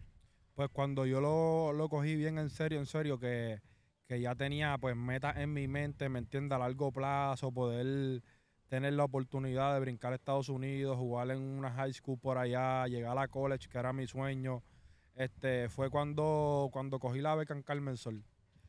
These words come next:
Cuando yo cogí la beca en Carmen Sol, este, los primeros, el primer año en Carmen Sol fue up and down, como dicen por ahí, ¿me entiendes? Porque no tenía una buena relación con Juan, pero cuando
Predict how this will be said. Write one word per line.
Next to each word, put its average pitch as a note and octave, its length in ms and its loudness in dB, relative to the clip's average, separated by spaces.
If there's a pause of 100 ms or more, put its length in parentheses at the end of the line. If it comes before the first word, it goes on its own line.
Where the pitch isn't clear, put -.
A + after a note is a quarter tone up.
(100)
Cuando B2+ 220 -2
yo B2+ 120 2
cogí C#3 200 2
la D#3+ 140 2
beca D#3+ 160 0
en D#3 100 -4
Carmen D3+ 300 -2
Sol, E3 380 2
este, B2+ 560 -2
los B2+ 160 0
primeros, C#3 500 0
el C3+ 80 0
primer C3 300 -2
año D#3+ 140 -4
en D#3+ 60 -6
Carmen D#3 300 -4
Sol D3+ 180 -4
fue C#3 600 0 (280)
up C#3+ 200 2
and D3+ 160 0
down, D3+ 160 2
como C3+ 220 0
dicen C#3 200 0
por D3+ 180 0
ahí, D3 220 2
¿me C#3 60 -2
entiendes? C#3 400 -2
Porque A#2+ 440 -2 (300)
no B2 80 -2
tenía C#3+ 300 0
una D3 100 2
buena C#3+ 240 2
relación C#3+ 400 0
con C3+ 240 -2
Juan, D#3 240 2
pero C3 240 0
cuando B2 640 -2